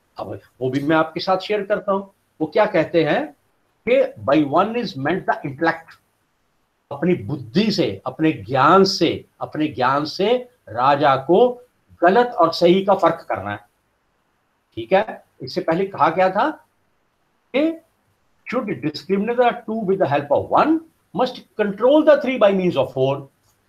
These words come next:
एक चीज से दो में फर्क किया और उसके बाद तीन कौन सी चीजें हैं? Friend, स्ट्रीजन and enemy, मित्र, अजनबी और दुश्मन।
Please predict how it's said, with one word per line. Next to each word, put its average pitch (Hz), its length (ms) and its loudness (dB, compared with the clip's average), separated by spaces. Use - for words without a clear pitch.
एक 247 320 4
चीज 220 240 -6
से 247 120 4
दो 165 260 2
में 180 120 0
फर्क 175 320 -2
किया 262 380 -2
और 302 460 4
उसके - 280 -4
बाद 233 280 4
तीन 311 180 6
कौन 269 200 2
सी 220 120 -6
चीजें 180 280 -2
हैं? 139 300 -6
Friend, 269 360 0
स्ट्रीजन 226 540 -6
and 196 340 0
enemy, 156 240 2
मित्र, 294 440 -4
अजनबी 226 520 -4
और 156 120 -2
दुश्मन। - 400 -10